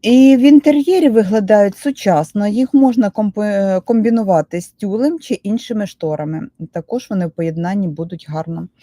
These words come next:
е, працювати. І приклади з моєї роботи. У мене була кім-, е, клієнтка, дитин-,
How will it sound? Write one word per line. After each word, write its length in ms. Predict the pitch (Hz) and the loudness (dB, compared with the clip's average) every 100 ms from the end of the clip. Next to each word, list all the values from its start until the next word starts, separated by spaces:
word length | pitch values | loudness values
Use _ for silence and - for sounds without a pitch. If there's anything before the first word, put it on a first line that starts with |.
| _ _ _ | _ _ _
е, 340 | 165 165 160 - - | -4 -4 -4 -8 -6
працювати. 680 | 170 - 147 131 - - - _ _ _ _ _ - | -8 -6 -8 -8 -10 -16 -20 _ _ _ _ _ -4
І 260 | 233 254 - | 0 0 2
приклади 520 | 247 302 294 277 233 | 0 2 2 2 2
з 60 | 233 | 0
моєї 320 | 220 220 226 | 2 2 2
роботи. 640 | 220 190 196 - 147 160 - _ _ | 0 -2 -4 -4 -8 -10 -16 _ _
У 80 | 185 | -4
мене 260 | 180 175 170 | -2 0 -2
була 300 | 165 170 165 | -2 0 -2
кім-, 340 | - 170 170 | -2 -6 -4
е, 420 | 180 170 160 165 160 | -4 -2 -2 -4 -6
клієнтка, 760 | 175 170 175 247 277 - 208 202 | -8 -6 -2 -2 -2 -2 -2 -2
дитин-, 680 | 180 - 202 214 214 202 | -4 -6 -4 -2 -4 -6